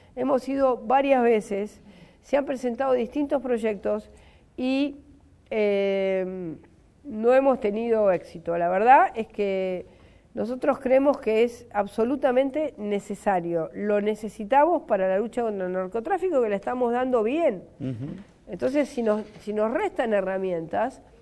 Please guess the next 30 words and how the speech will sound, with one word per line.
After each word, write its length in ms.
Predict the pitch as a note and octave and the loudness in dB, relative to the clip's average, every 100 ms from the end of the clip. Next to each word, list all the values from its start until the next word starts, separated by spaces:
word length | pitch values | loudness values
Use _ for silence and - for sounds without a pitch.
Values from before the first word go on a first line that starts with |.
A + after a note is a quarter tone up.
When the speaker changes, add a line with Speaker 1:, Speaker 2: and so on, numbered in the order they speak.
| _ _ | _ _
Speaker 1:
nos 240 | A3+ A#3+ C4+ | -2 -2 0
restan 440 | F4 - F#4 D#4 | -2 2 0 2
posibilidades 1040 | A#3+ G#3 A3 G3+ G#3 B3 D4+ F4 F4 - - - - - - | -4 -4 -4 -2 2 4 6 4 0 -4 -16 -20 -20 -12 -2
a 160 | G#3+ | 0
poder 240 | A#3 B3+ E4+ | 4 6 8
avanzar 520 | D#4 A3+ G#3+ D4 D4 | 8 6 4 0 0
cada 240 | C4 A#3 | 2 2
vez 200 | B3+ B3 | 2 0
más 520 | A3 D4 F#4 A3 - _ _ _ - - | 0 0 0 -2 -12 _ _ _ -20 -6
y 140 | A3 | 4
a 240 | A3 G#3+ A3 - - | 6 6 2 -10 -6
impedir 840 | A#3+ A3+ A#3+ B3+ F4 E4 F4 G4 - - | -4 0 4 6 6 6 2 -2 -6 -6
lo 160 | G3+ | -6
que 160 | G3 F#3 | -6 -4
creo 360 | A#3 D#4+ D#4 | 0 4 4
que 340 | - G3+ F#3+ F#3 - - _ _ _ - | 4 -2 -4 -8 -18 -20 _ _ _ -18
estamos 400 | F#3 A#3 C4 C4 | -4 -2 -2 -4
impidiendo, 760 | B3 C4+ D4 C4+ B3+ C#4 D4 | -6 -4 2 2 4 2 2
que 100 | A#3+ | -2
en 60 | F#3+ | -4
la 60 | |
Argentina 560 | F#3 F#3+ G3+ B3+ G#3 D#3 - | -4 -4 -6 -4 -4 -6 -4
crezca 720 | A3+ C#4 C#4+ - C4 B3+ - - _ _ _ _ - - - | 2 4 4 4 4 4 -2 -20 _ _ _ _ -20 -20 -4
la 140 | F3 | 2
violencia. 600 | G3+ C#4+ D#4 B3 A#3+ B3 | 4 6 6 6 0 -2
Si 120 | A3+ | -2
bien 140 | F3+ G3+ | -4 -2
hemos 180 | G#3 G3 | -4 -4
tenido 580 | F#3 A#3+ C4+ G#3 E3+ - - - _ _ _ _ | -4 0 2 4 2 -4 -20 -20 _ _ _ _
un, 720 | G#3+ G3 F#3+ F#3 F3+ E3+ D3 | -8 -6 -6 -6 -6 -6 -10